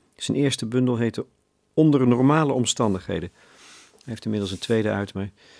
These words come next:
ik gebruik deze. Schrijven, heel simpel gezegd, is het overbrengen van informatie. En dan bedoel ik niet het voorverpakte product, maar het gestommel van lichamen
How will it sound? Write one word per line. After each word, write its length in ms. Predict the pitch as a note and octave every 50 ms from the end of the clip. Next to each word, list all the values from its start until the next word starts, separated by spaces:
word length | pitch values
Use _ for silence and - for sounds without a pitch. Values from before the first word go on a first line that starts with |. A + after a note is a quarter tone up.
| - - _ _ -
ik 160 | - F#2+ -
gebruik 420 | - - - F#2+ G2 G2 F#2+ E2+
deze. 340 | F#2 G2 G2+ F2+ D#2+ G2+ A2+ - _ _ _ _ _ _ _ _ _ _ _ _ _ _ _ _ - - -
Schrijven, 680 | - - - B2+ C#3 D#3 D#3+ C3+ C#3+ F#3 G#3 E3+ - _ _ _ _ _ _ _ _ _ _ _ _ _ _ _ _ _ _ _ _
heel 260 | - - B2 D3 D3
simpel 540 | C3+ - - D3+ C#3+ C3 - C#3 C#3+ C#3+ C3+
gezegd, 720 | C#3+ - - A#2 G2+ G#2+ A#2+ A#2+ - - - - - - _ _ _ _ _ _ _ _ _ _ -
is 160 | - D3 G#2
het 120 | A#2+ C3
overbrengen 680 | D3 C#3+ D3+ C3+ C#3 C#3+ A#2 B2 C#3 C3+ C#3 C3 B2+
van 200 | - - B2+ A#2+
informatie. 800 | G#2+ A#2+ A#2+ - B2+ A#2+ A#2 A#2 A#2 A2+ G#2+ - - - E2 _ _ _ _ _ _ _ _ _ _ _ _ _ _ _
En 200 | - G2+ G2+ G#2
dan 220 | G2 A2 A2 A2 G2+
bedoel 180 | G#2 G2+ A#2
ik 120 | A2+ A2 G2
niet 160 | C3 C#3+ -
het 160 | C#3 B2 -
voorverpakte 880 | - - D#3 D3 C3 A#2 - G#2 - - - B2 - - - A#2 A2+ G2+ -
product, 520 | - G#2+ F#2 E2 G2+ F#2+ - - - -
maar 120 | G2+ G2+
het 200 | A2 G2+ - - _ _ -
gestommel 720 | - - - - - - - - F3+ D3+ A#2 G2 F2+ E2+
van 200 | - G2+ G2 F#2+
lichamen 640 | G#2 C3 C3 - - - - G#2 F2 D#2 D2+ -